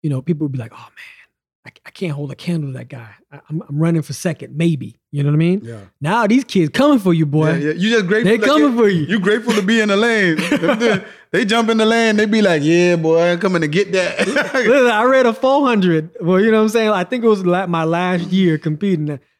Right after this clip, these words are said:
Speaker 1: I ran a four hundred just to test myself out in the beginning of the year, right? And I had to run against these two Rucker boys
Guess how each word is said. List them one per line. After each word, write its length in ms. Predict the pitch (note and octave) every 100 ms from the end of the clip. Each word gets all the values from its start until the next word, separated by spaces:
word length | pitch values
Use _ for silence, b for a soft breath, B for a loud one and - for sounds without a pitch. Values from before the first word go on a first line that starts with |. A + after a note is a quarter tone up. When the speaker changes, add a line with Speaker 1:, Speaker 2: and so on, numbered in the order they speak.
| -
Speaker 1:
I 80 | D#3+
ran 180 | G3+ F#3
a 60 |
four 280 | - G3 G3
hundred 220 | F3 C#3+
just 180 | C#3 E3+
to 60 | D#3
test 320 | - F3 -
myself 420 | E3 D#3 E3 D3+
out 300 | D3+ D3 -
in 100 | D3+
the 60 | D3
beginning 380 | D3 D3 E3+ D3+
of 60 |
the 80 | C#3+
year, 240 | F3 D#3+
right? 320 | C3 C#3+ E3+ - _ _ _ _ _ -
And 100 | D3+
I 80 | D#3+
had 100 | E3+
to 80 |
run 160 | D#3+ E3
against 240 | D#3+ D#3+
these 140 | E3+ D#3
two 160 | - E3
Rucker 280 | F#3 F#3
boys 520 | D3 C#3+ C3 B2 B2